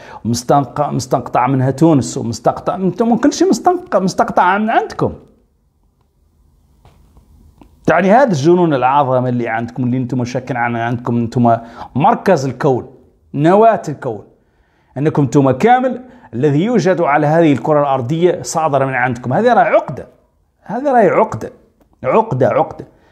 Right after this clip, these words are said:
ما باش لا يتبرر لي انت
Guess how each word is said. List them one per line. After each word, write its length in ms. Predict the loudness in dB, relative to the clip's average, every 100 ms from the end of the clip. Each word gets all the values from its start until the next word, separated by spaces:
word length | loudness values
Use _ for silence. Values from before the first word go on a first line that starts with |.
| _ _ _
ما 520 | 0 2 4 4 2 -6 -12
باش 300 | -2 0 2
لا 60 | 2
يتبرر 440 | 2 2 4 4
لي 100 | 2
انت 480 | 0 2 2 2 0